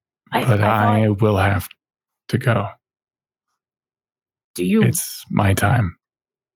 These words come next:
Speaker 1: Well, and so that's my question, 'cause we kinda started to talk about this a little while ago,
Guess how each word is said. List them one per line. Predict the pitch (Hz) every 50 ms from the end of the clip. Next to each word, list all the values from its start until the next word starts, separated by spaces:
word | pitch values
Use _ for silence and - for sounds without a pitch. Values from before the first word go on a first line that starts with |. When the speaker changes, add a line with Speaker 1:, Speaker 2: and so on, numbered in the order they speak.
| _ _ _ - - - _ _ -
Speaker 1:
Well, | 269 - - -
and | 294 269 240
so | 262 254 247
that's | 254 262 262 247 247 - - - -
my | 208 202 196
question, | 185 - 233 202 190 - - - - - - 185 165 160 165 175 - _ _ _ _
'cause | - 117 - - - - - - _ _ _ _ _ _
we | - - -
kinda | 262 247 226 202 - - _ _ _ _ _ _ _ _
started | - - - - 233 247 247 254 220
to | 233
talk | 214 240 220 208 -
about | 226 202 196 220
this | - 254 -
a | - 190
little | 196 202 214 202
while | 202 220 226 226 226 220
ago, | 220 214 226 208 208 202 202